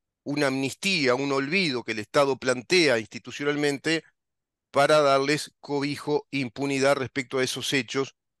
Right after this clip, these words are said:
que se consideran que fueron delitos de carácter político. Y de parte de la ley de caducidad, exactamente lo mismo,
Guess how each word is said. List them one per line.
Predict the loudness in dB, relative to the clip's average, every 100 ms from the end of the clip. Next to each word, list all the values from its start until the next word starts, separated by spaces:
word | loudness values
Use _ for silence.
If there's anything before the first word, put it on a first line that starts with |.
| _ -6
que | -4
se | -2
consideran | -2 -4 -2 0 0 -2
que | -4
fueron | -2 -2 -2
delitos | -4 -4 -4 -6 -6 _ _ _ _ _ _ -4
de | -2
carácter | 0 0 0 -2 -6
político. | -4 -6 -6 -12 -16 -16 -18 _ _
Y | 0
de | 2 4
parte | 4 2 0
de | 0
la | 0
ley | 0
de | 0
caducidad, | -2 -2 -4 -2 0 0 -2
exactamente | -6 -2 -2 -2 -4 -4 -6
lo | -4
mismo, | -6 -8 -6 -6 -6